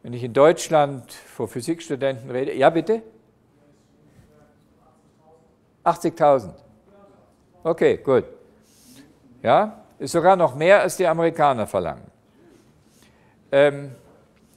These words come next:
und sonst in Deutschland kriege ich eher etwas bescheidenere Aussagen. Und, ähm,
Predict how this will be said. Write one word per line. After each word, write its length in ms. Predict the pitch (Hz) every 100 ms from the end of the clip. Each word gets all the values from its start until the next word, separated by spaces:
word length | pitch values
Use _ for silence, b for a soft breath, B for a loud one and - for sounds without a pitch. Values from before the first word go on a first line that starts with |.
| _ _ _ _ _ _ -
und 460 | 147 151 151 147 135 _ _ _ _ -
sonst 380 | 139 160 175 165
in 120 | 131
Deutschland 500 | 139 156 160 147 127
kriege 200 | 151 131
ich 160 | 143
eher 280 | 147 143 147
etwas 220 | 135 131
bescheidenere 540 | - 123 127 151 135 110
Aussagen. 380 | 120 147 156 180
Und, 240 | 143 143 B B B B _
ähm, 320 | 147 135 123